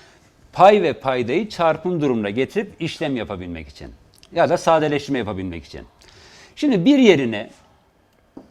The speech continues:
alıyoruz, kalsın bu. Kosinüs kırkın içerisinde, kosinüs kırkın içerisinde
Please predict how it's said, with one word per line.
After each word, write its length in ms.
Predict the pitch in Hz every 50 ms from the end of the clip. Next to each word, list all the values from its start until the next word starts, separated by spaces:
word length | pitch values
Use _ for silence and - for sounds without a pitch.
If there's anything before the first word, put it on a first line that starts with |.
| _ _ _ _ _ _ _ _ _ _ _ _ _ _ _ - - _ _ _ -
alıyoruz, 500 | - 190 208 214 202 151 127 135 135 -
kalsın 460 | - 190 185 185 185 - 180 160 123
bu. 220 | 104 101 120 - _ _ _ _ _ _
Kosinüs 460 | _ - 240 226 - 262 247 214 - -
kırkın 380 | - 220 226 220 - 170 156
içerisinde, 720 | 131 170 208 - 220 196 185 - 143 135 120 104 95 107 - _ _ _ _ _ _ - _
kosinüs 460 | - 160 160 151 - 151 123 110 -
kırkın 320 | - 185 175 156 - 139
içerisinde 640 | 131 143 139 160 139 113 95 - 98 92 82 76 76